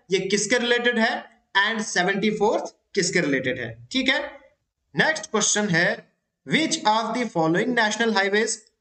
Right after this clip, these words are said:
passes through Jammu and Kashmir? तो इसका correct option है एनएच फ़ाइव हंड्रेड one।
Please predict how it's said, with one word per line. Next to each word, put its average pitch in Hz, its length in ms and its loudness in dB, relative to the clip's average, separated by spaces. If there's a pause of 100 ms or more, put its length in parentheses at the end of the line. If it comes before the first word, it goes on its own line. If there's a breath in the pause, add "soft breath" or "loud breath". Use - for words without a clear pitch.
(100)
passes 214 500 -2
through 214 180 2 (120)
Jammu 151 300 0 (100)
and 294 220 -6 (240)
Kashmir? 165 340 0 (340)
तो - 200 -10
इसका 226 420 0
correct 208 320 -2
option 151 320 -2
है 170 200 2 (400)
एनएच 175 480 0 (1000)
फ़ाइव 156 280 0 (120)
हंड्रेड 131 720 -4
one। 110 260 -6